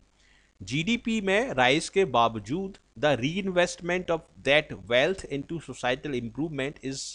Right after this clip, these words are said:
not always a norm। यदि कोई चीज़ जीडीपी में, अ, राइज करती है, जीडीपी को आगे बढ़ाती है, तो reinvestment of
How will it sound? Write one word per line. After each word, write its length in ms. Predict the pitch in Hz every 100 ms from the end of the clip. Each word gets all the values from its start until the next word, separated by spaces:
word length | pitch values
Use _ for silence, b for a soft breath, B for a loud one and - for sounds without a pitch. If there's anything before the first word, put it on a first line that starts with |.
| - 127
not 200 | - -
always 480 | 117 117 117 135 147 - _ _
a 100 | 120 117
norm। 420 | 113 117 120 98 - b b b -
यदि 140 | 240
कोई 200 | 233 220
चीज़ 340 | - 247 233 - b b b b b -
जीडीपी 460 | 107 165 214 247 262
में, 340 | 247 240 226
अ, 420 | 165 147 151 151
राइज 320 | 131 131 202 -
करती 320 | 156 - 139
है, 100 | 143
जीडीपी 420 | 131 170 190 208
को 140 | 202
आगे 260 | 185 123 160
बढ़ाती 400 | 160 135 123 151
है, 200 | 160 208
तो 480 | - 202 240 233 - _ _ _ _ 135
reinvestment 880 | 131 185 240 208 202 - 220 233
of 240 | 220 214